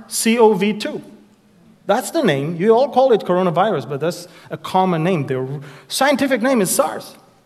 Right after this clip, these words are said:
It's a new virus responsible for an outbreak of respiratory illness known as, and that's the disease, covid. It's coronavirus disease nineteen, because it started in December of nineteen,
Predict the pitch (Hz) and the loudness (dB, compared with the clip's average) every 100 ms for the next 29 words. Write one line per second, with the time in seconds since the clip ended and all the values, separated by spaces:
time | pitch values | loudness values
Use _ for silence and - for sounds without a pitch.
0 | _ _ _ - - 202 - 226 220 320 | _ _ _ -20 -2 2 4 6 6 4
1 | 247 254 269 277 - 220 196 - - 247 | 4 4 6 4 2 0 0 -4 2 2
2 | 254 - 240 262 254 208 190 202 254 190 | 2 0 2 2 4 2 4 2 2 4
3 | 226 220 - 196 175 160 220 233 - 240 | 4 4 4 4 4 4 2 2 -4 -4
4 | 220 220 208 196 190 208 208 208 202 202 | -2 2 4 4 4 4 4 4 0 0
5 | 180 185 202 214 208 190 208 190 - 123 | 2 4 4 4 2 4 2 0 -6 -6
6 | 113 175 233 - - - _ 127 120 123 | 0 0 0 -8 -12 -20 _ -8 -6 -4
7 | 156 127 101 - - - _ - - 202 | -4 -6 -10 -18 -20 -20 _ -2 4 6
8 | 165 120 104 113 - - - - 127 147 | 6 0 -4 -10 -14 -20 -20 -8 0 4
9 | 185 180 170 165 - 147 151 147 147 147 | 4 4 0 -2 0 4 4 4 -2 -4
10 | - - _ _ _ _ _ - 160 117 | -8 -12 _ _ _ _ _ 0 0 2
11 | 135 202 131 117 104 - - 139 143 131 | 4 4 2 -6 -12 -14 -6 -4 -2 -4
12 | 165 - 170 - - _ _ - 117 113 | -6 -8 -12 -20 -20 _ _ -12 -10 -8
13 | - 165 170 185 170 127 117 - 147 139 | 2 4 4 0 -2 -6 -6 -4 -4 -2
14 | 131 117 120 120 185 233 240 | -4 -4 -6 0 2 2 -2